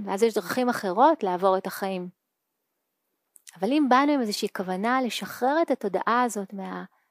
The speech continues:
מהסבל המיותר, להבין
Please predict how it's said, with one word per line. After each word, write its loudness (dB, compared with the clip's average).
מהסבל 2
המיותר, -4
להבין -2